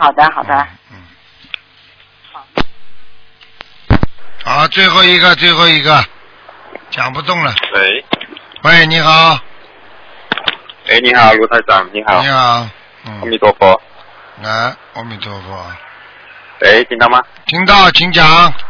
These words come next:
Speaker 3: 哎，我想问我的孩子，呃，二零零七年出生，属小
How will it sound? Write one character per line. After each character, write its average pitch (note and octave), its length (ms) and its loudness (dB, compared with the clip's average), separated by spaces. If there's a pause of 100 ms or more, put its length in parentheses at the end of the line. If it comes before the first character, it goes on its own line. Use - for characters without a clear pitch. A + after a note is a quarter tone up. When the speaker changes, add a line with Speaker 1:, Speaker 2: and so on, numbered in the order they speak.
(840)
Speaker 3:
哎， B2 340 4
我 A2+ 160 2
想 A#2 120 4
问 D3 180 4
我 A#2+ 140 4
的 B2+ 220 4
孩 A#2+ 140 2 (180)
子， F#2 360 -8 (460)
呃， G#2 520 4 (100)
二 C3+ 100 2
零 B2+ 140 -6
零 A2+ 160 -10
七 - 260 -16
年 G#2 360 -6
出 A#2 240 -18
生， G#2 380 -2 (640)
属 A2 220 -14 (260)
小 B2 140 4